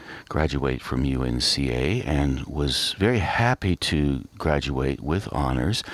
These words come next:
I managed to redeem myself after Brevard College, and I was very, very proud of that. And later in life, I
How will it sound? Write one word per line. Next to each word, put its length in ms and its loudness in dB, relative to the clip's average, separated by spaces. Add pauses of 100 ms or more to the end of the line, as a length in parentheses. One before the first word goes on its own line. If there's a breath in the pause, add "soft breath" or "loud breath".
(320 loud breath)
I 240 2
managed 600 2
to 120 0
redeem 460 4
myself 560 0
after 340 -2
Brevard 560 -4
College, 500 -4 (380 loud breath)
and 100 4
I 60 6
was 120 2
very, 240 4
very 180 2
proud 340 0
of 140 -4
that. 200 0
And 220 4
later 340 2
in 240 2 (120)
life, 400 -2
I 220 0